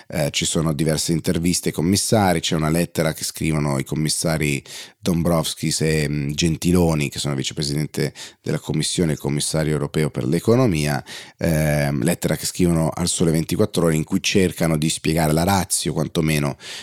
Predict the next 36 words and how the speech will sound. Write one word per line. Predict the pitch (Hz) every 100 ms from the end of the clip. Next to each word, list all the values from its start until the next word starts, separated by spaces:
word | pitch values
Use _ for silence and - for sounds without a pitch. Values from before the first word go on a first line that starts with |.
| -
di | - 104
queste | - 90 -
proposte, | - 165 80 73 - 85 73 -
proposte | - 104 87 95 -
che | 87
loro | 85 90
dicono | 87 76 92 80 73 - -
riflettono | 85 - 98 98 - 82
in | 82
modo | 90 78
equilibrato | 82 80 87 92 82
le |
discussioni | 76 - - - 95 82
in |
corso | - 90 - 92
da | 107
tempo | 80 71 71
con | 76
i |
governi | 76 73 73
nazionali, | 71 - - 104 92 71
il | -
Parlamento | 71 95 87 82 80 - 80 - - -
e | -
le | 92
parti | 85 82 -
interessate, | 80 - 73 - - 69 67 82 98 - - - _
e | 131 110
che | - 110 104
sono | - - 107 104 85
delle | 80
proposte | 82 - 107 95 82
di | 85
riforma | 95 - 87 82 85
necessarie | 85 95 104 95 - 90 82 78 76
perché, | - 87 - 82 78 76